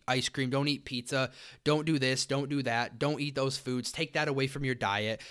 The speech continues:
get rid of carbs, get rid of your eating window. And, like,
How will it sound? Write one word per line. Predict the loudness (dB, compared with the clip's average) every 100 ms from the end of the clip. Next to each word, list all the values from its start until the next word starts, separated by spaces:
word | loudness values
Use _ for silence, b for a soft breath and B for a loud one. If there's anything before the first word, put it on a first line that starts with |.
| B
get | 0 6
rid | 8
of | 8
carbs, | 6 4 6 4 0
get | -4 0
rid | -2
of | 0
your | -4
eating | -4 -4 -4
window. | -2 0 0 -2 B B B 0
And, | 2
like, | 4 2 0